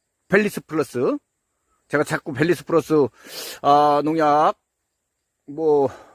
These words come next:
받은 것도 없는데 자꾸 이런 얘기를 하는데, 하도 농가가 안타까워서 그런 말씀을 드립니다. 약 이름까지 알려드리는 거예요. 그리고 세 번째로 황서방,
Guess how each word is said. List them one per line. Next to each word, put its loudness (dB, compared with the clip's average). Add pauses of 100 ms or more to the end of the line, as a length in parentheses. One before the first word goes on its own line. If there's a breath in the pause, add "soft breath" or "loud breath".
(120 loud breath)
받은 -4
것도 -4
없는데 0
자꾸 -10
이런 0
얘기를 0
하는데, 2 (360 soft breath)
하도 -2
농가가 2 (500)
안타까워서 0 (520)
그런 -2
말씀을 -2
드립니다. 2 (100)
약 -2
이름까지 0
알려드리는 0
거예요. 2 (480 soft breath)
그리고 0
세 -4
번째로 2 (720)
황서방, 0